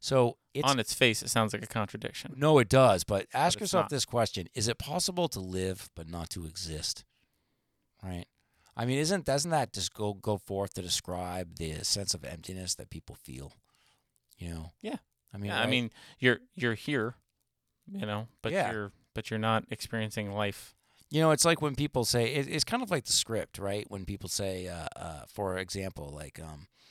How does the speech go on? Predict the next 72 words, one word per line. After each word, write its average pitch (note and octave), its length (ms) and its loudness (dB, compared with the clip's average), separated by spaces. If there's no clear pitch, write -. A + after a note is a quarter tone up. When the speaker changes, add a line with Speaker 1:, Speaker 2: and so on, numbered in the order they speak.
Speaker 1:
you A2+ 120 -2
know, G#2+ 160 4
if G2 180 -2
you, G#2 220 -2
uh, E2+ 220 -4
uh, - 100 -8
you D3 160 -10
know, C3+ 80 2
the, A#2+ 220 -8
people F3+ 180 -2
get, C3 300 -6
you C3+ 100 0
have A#2 140 2
scripts - 380 -2
that A2 120 -4
go G#2+ 120 -2
through G#2+ 160 -4
life. G2+ 180 0
Okay, A2+ 180 -2
well, A#2+ 140 2
you're B2+ 100 0
gonna, A#2+ 240 0
you're C#3 140 4
gonna B2+ 260 4
grow C#3+ 320 8
up, C#3 300 8
you're A2+ 100 -6
gonna G#2+ 160 -2
go A2 100 -2
to G2 60 -2
school, C3+ 640 0
and A#2+ 180 -8
then A#2+ 340 -6
you're A2 200 -2
going A2 260 0
to G2+ 120 -4
go G2 120 -4
to F#2+ 80 -4
college, A#2+ 680 2
you G2 80 -4
get G2+ 140 -10
a G2 40 -12
degree, B2 840 -4
and A2 160 -8
then G#2+ 140 -4
you're G#2 140 -6
gonna G2 520 -4
meet G2+ 160 -6
a G2 60 -2
girl, B2 580 2
and G#2 100 -6
then G2+ 120 -10
you're G2+ 140 -10
gonna G2 200 -10
go G2 140 -8
to G2 80 -6
work, C3 420 -2
and G2+ 140 -14
then G2 80 -14
you're G2 100 -16
gonna F#2+ 240 -12
get F#2+ 160 -10
the G2 80 -14
wife, B2 580 -6
and F#2+ 220 -14
you're G2+ 200 -10
gonna G#2 100 -10
Speaker 2:
Yep. - 0 -
Speaker 1:
do A2+ 80 -8
this A#2+ 160 -6
whole B2 100 -2
thing. B2 160 -2